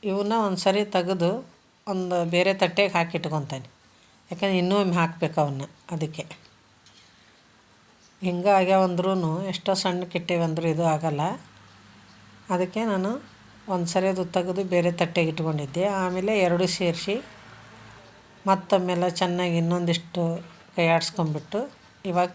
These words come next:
ತೆಗಿತಾ ಇದ್ದೀನಿ. ಏನು ಸಖತ್ತಾಗಿರ್ತಾವೆ ಗೊತ್ತಾ? ತುಪ್ಪ ಬೇರೆ ಹಾಕಿರ್ತಾವಲ್ಲ,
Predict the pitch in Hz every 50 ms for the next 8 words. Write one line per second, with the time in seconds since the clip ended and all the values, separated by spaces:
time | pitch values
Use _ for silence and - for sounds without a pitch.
0 | - 180 160 151 156 156 - 170 160 151 139 143 139 131 - - - _ _ _
1 | _ _ _ _ _ _ _ _ _ _ _ _ _ _ _ _ _ _ _ _
2 | _ _ _ _ _ _ _ _ _ _ _ _ _ _ _ _ _ _ - 196
3 | 185 185 185 185 - 175 175 - 185 185 - 185 180 175 170 175 170 170 - 180
4 | 165 151 170 160 - - 180 185 180 170 160 - - - - - - - - -
5 | - - - - - - - 170 170 - 196 185 180 190 180 180 170 170 165 160
6 | 165 180 170 170 - 180 170 175 170 156 156